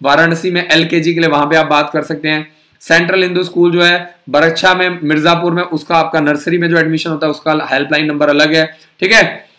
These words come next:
श्री Sanveer संस्कृत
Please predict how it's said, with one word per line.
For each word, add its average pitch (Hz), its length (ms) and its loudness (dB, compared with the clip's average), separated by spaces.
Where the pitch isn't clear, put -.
श्री 190 260 -4
Sanveer 185 380 0
संस्कृत 185 720 0